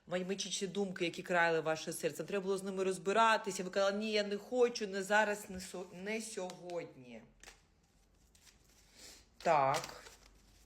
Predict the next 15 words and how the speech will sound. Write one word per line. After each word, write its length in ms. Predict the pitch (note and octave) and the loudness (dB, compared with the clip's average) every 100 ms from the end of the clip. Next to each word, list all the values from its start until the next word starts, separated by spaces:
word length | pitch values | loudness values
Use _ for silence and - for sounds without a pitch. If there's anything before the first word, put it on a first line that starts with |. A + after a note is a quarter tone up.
| - - - - - - - - - - | -20 -18 -18 -18 -20 -20 -20 -20 -20 -6
І, 600 | G3 F3+ E3+ F3 G3 A3+ - - - - _ - - - - - - - - - - - - _ - _ _ _ _ _ _ _ _ - - - - - - - - E3+ | -2 -2 -2 0 0 -2 -6 -16 -20 -20 _ -20 -20 -20 -20 -20 -20 -20 -18 -20 -20 -20 -20 _ -20 _ _ _ _ _ _ _ _ -20 -20 -20 -10 -4 -4 -6 -8 -4
і 220 | C#3+ A#2+ C#3+ | -2 -2 -2
ви 80 | |
будете 640 | E3 A3 D#3+ C#3 C#3+ C3 A#2+ C#3 | 0 0 0 -2 0 0 -2 -4
до 80 | |
кінця 480 | E3+ G#3 G3+ - A3+ | -2 -2 -2 4 4
цього 360 | B3 A#3 G#3 A3 | 4 0 0 0
року, 540 | E3 D3 D3 D#3+ D#3+ - _ _ _ _ _ _ - | 0 -2 -8 -12 -14 -16 _ _ _ _ _ _ -12
ви 80 | C3+ | -10
почнете 500 | D#3 D3+ D3+ D3 D3+ | -6 -6 -6 -2 -2
будувати 760 | C#3 C3 C3 C3+ E3+ F#3 C3 B2 _ | -2 -6 -2 0 0 0 -10 -10 _
стабільні 1040 | - - - G#3 F3+ D3+ C#3+ B2+ B2+ C3 C3 - - - - | -6 -6 2 2 2 -2 -2 -4 -6 -8 -12 -18 -20 -12 0
і 100 | F#3 | 2
надійні 920 | F3+ F3 D3+ E3+ D#3 C#3 C3 B2 A#2 - _ _ _ _ _ - | 4 2 0 -2 -2 -2 -4 -6 -8 -14 _ _ _ _ _ -10
відносини 920 | C#3 C3+ C3+ C3+ C3+ F3+ F3 A3 A#3 | -6 -4 -2 -2 -2 -2 0 2 0